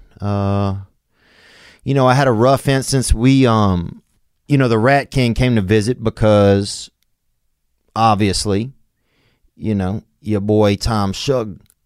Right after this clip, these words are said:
your boy Tom Sugar Knight over there is, uh, he wanted some.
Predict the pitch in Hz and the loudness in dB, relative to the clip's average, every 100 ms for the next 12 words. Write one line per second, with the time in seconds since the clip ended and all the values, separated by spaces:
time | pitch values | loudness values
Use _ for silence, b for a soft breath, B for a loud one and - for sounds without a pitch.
0 | _ _ _ _ _ _ - 98 104 104 | _ _ _ _ _ _ -6 -2 0 0
1 | - 120 104 - - 131 107 104 104 123 | -2 -4 -4 -6 -2 0 0 0 0 0
2 | 117 - 101 92 101 98 98 104 110 98 | -2 -4 -6 -2 0 0 0 0 -2 -2
3 | 101 104 98 95 120 110 110 113 117 120 | 0 0 0 -2 0 2 4 2 0 -4
4 | - _ _ _ _ _ _ _ _ _ | -12 _ _ _ _ _ _ _ _ _
5 | 135 135 160 156 - - 73 | 0 2 2 -2 -4 -6 -8